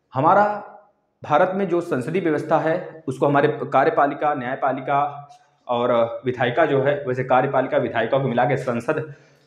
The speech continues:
का निर्माण, संसद है हमारा, संसद में जो वह सारी चीज़ें हैं हम बात करेंगे एक एक चीज़ पर। हमारे संविधान में तीन तरह से कार्य करने वाले प्रणाली हैं जिन्हें हम विधायिका, कार्यपालिका और न्यायपालिका के रूप में जानते हैं।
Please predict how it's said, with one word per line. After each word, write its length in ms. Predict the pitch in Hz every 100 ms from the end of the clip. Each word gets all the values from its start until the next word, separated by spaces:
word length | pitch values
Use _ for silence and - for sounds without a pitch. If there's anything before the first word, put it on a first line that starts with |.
| -
का 120 | 139
निर्माण, 440 | 135 117 120 160 147 - 123
संसद 380 | 127 120 117 143
है 240 | 135 -
हमारा, 240 | - 120 127
संसद 320 | 123 117 147
में 300 | 143 151 151 - _
जो 100 | 131
वह 100 | 180
सारी 260 | 170 151 143
चीज़ें 260 | 147 143 143
हैं 200 | 156 151
हम 80 | 117
बात 220 | 127 131
करेंगे 240 | 127 131 147
एक 240 | - -
एक 100 | 123
चीज़ 160 | 104 -
पर। 280 | 87 - - _ _ -
हमारे 260 | 135 196
संविधान 400 | 214 160 143 160
में 180 | 185 196 202 - _ -
तीन 220 | 220 240
तरह 180 | 175 170
से 200 | 165 185 214 - - - -
कार्य 340 | 135 147 160 - - - _
करने 280 | 135 127 156
वाले 240 | 143 131
प्रणाली 440 | 143 120 110 104 123
हैं 280 | 135 180 - _ _ _
जिन्हें 180 | 143 170
हम 100 | 170
विधायिका, 760 | 127 113 117 175 123 - - -
कार्यपालिका 680 | 123 135 127 123 131 104 -
और 80 | 101
न्यायपालिका 480 | 104 98 101 98 127
के 120 | 123
रूप 100 | 110
में 60 | 90
जानते 320 | 82 - -
हैं। 100 | 85